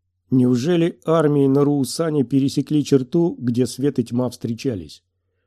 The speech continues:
Неужели бесконечный конфликт между армией света и братством тьмы вовлёк их в пустоту, где мировоззрения безнадёжно переплетаются?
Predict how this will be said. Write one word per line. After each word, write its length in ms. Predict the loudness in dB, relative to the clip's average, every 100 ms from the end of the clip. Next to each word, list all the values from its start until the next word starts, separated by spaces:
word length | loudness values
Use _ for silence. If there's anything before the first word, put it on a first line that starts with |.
| _ _ -2
Неужели 500 | 2 4 4 2 2
бесконечный 680 | 0 0 0 0 -2 -2 0
конфликт 640 | 0 0 -2 -4 -4 -2
между 360 | -2 0 -2 -2
армией 380 | -4 0 0 -2
света 400 | -4 -6 -4 -6
и 180 | -4 -4
братством 560 | -2 -4 -4 -4 -2
тьмы 380 | -2 -2 -4 -4 _ _ _ _ -8
вовлёк 540 | -2 0 0 -2 -4
их 120 | -6
в 60 | -6
пустоту, 640 | -12 -10 -8 -6 -4 -6
где 340 | -6 -4 -2 0
мировоззрения 720 | 0 0 -2 -2 -4 -4 -2
безнадёжно 640 | -2 0 0 0 0 0
переплетаются? 880 | 0 0 0 -2 -2 -4 -6 -14 -18